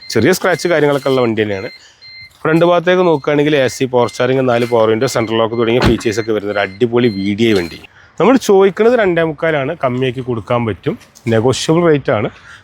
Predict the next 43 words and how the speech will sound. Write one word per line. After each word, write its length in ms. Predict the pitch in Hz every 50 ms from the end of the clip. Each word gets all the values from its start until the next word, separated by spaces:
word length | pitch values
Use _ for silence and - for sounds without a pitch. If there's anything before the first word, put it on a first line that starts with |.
| _ -
വണ്ടി 200 | 135 147 160 170 156
മലപ്പുറം 360 | 139 131 123 - - 175 220 - _ - - - - - -
നമ്മുടെ 200 | 143 143 147 143 127
ഡീലക്സ് 240 | 123 117 - - -
മോട്ടോഴ്സിൽ 300 | 113 110 110 101 - 110 117
തന്നെ 160 | 113 110 107 101
വണ്ടിയുള്ളത്. 400 | 92 90 92 92 87 95 107 151 - - _
നിങ്ങൾ 180 | - 131 120 110 104 113
ധൈര്യമായിട്ട് 380 | 117 127 139 151 156 139 143 123
വന്നോളി. 260 | 110 110 117 139 - - - 147 143
നിലവിൽ 240 | 143 151 165 175 175 170 151
മൂന്നാമത്തെ 380 | 139 139 143 139 139 139 131 143
ഓണർഷിപ്പിൽ 360 | 127 123 120 - 120 127 147 147
ഒന്നേ 180 | 131 123 120 120 120
ഇരുപത് 180 | 120 120 120 117 113
ഓടിയ 160 | 107 123 139 131 104
ഡീസൽ 380 | 104 107 110 104 - - 135 127 104
വി 120 | 104 110 110 107
ഡി 60 | 127 139
ഐ 20 | 131 117
വണ്ടിയാണ് 300 | 98 92 87 98 92 87 92
ട്ടോ. 60 | 95 - - - - - -
ധൈര്യമായിട്ട് 320 | 156 170 185 196 180 185 165 185
വിശ്വസിച്ച് 480 | 180 - - - 226 226 226 - - 226 196
എടുക്കാൻ 320 | 160 151 - - 196 208 208
പറ്റിയ 180 | 202 170 - 156 139
ഡീസൽ 240 | 127 107 - 113 110 113 113
വണ്ടിയാണ്. 300 | 113 104 98 92 107 160 - _ - - - - - -
നമ്മൾ 160 | - 143 143 139
ഒരുപാട് 320 | 139 156 160 175 196 214 208 190
വണ്ടികൾ 300 | 170 160 160 165 175 175 165
നമ്മൾ 160 | 156 156 160 143 147
കാണാറുണ്ടെങ്കിൽ 540 | 131 131 135 135 139 135 131 127 131 127 123 127
എല്ലാ 140 | 135 147 151 151
വണ്ടിയും 220 | 143 139 135 123
അത്ര 140 | - 131 127 - 139
കണ്ടീഷൻ 320 | 131 131 139 147 123 135 120
ഉണ്ടായിക്കൊന്നുമില്ല. 400 | 107 101 95 98 98 98 98 101 104
നല്ല 140 | 110 120 131 131
കണ്ടീഷനുള്ള 400 | 123 120 120 123 110 135 127 131 123
വണ്ടിയാണ്, 260 | 113 110 117 135 165 151 123
ധൈര്യമായിട്ട് 280 | 110 107 110 101 104 87
എടുക്കാം 200 | 82 - 95